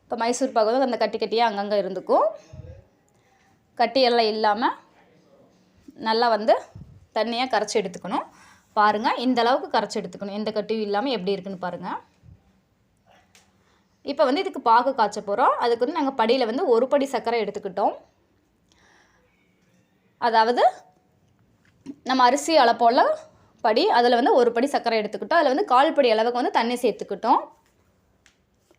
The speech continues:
இது வந்து நல்லா சர்க்கரை கரை இருக்கு. நல்லா மிக்ஸ் பண்ணி விட்டுக்கணும். இது வந்து கம்பிப்பதம் வரணும். அதனால வந்து நல்லா வந்து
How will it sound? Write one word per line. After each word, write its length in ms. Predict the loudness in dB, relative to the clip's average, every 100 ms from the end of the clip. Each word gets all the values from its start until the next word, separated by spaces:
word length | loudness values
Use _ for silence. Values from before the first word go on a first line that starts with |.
| _ _ _ _ _ _ _ _ _ _ _ _ _ _ _ _ _ -20 -20 _ _ _ _ _ _ _ _ _ _ _ _ _ _
இது 120 | -6
வந்து 160 | 0 2
நல்லா 140 | 2 0
சர்க்கரை 260 | -2 0 -2
கரை 160 | 0 -2 -2
இருக்கு. 200 | -2 0 0 -2 -10 -4
நல்லா 160 | -2 -2
மிக்ஸ் 220 | -4 -8 -6
பண்ணி 160 | -4 -6
விட்டுக்கணும். 440 | -10 -8 -4 -4 -6 -8
இது 80 | -2
வந்து 120 | 0 2
கம்பிப்பதம் 520 | 2 2 2 2 4 2
வரணும். 260 | -2 -8 -6
அதனால 260 | -4 0 0
வந்து 160 | 0 0 -2 -4 _ _ _ _ -4
நல்லா 200 | 2 2 2
வந்து 160 | -2